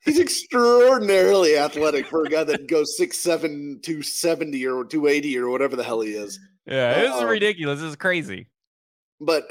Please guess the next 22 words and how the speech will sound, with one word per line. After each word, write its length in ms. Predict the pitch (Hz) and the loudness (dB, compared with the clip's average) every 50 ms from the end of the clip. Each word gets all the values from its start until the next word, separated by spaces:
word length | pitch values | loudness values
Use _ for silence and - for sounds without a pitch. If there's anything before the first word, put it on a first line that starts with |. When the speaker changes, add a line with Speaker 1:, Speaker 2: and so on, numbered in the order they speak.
| 95 127 | -6 -2
Speaker 1:
yeah, 320 | 170 175 160 135 127 120 95 | 0 2 2 2 -2 -4 -4
I 80 | 156 | -2
mean, 180 | 170 175 175 170 | 0 0 0 0
I, 340 | 165 156 147 147 165 170 165 151 - 143 | 0 -2 0 0 -2 -2 -2 -4 -8 -4
I, 60 | 170 | -4
I 40 | 165 | -2
swear 220 | - 202 202 185 - | 0 2 0 2 4
people 240 | 175 180 160 165 | 2 2 2 2
just 260 | 143 151 147 - 120 113 98 104 | -2 -2 -4 -6 -8 -14 -16 -14
literally 460 | 127 139 156 165 170 165 156 151 147 139 | -6 -2 0 2 2 2 2 0 0 -2
wanna 340 | 135 139 139 139 131 127 | -2 -2 -2 -2 -2 -4
build 340 | 127 127 131 131 131 127 123 | -4 -4 -4 -2 -4 -4 -4
the 120 | 127 123 120 | -6 -6 -6
entire 300 | 120 123 135 127 123 120 | -6 -6 -4 -4 -4 -4
team 300 | 123 139 127 123 120 123 | -6 -8 -8 -8 -6 -6
out 140 | 117 113 | -6 -6
of, 80 | 117 107 | -6 -6
like, 180 | 113 110 110 - | -6 -8 -8 -8
two 140 | - 139 123 | -8 -8 -6
hundred 300 | 123 117 117 110 110 107 | -6 -6 -8 -8 -10 -8
forty 260 | - 120 117 110 113 | -4 -4 -4 -4 -6
pound 460 | 113 127 117 113 110 110 107 107 104 | -8 -6 -6 -6 -4 -6 -8 -10 -12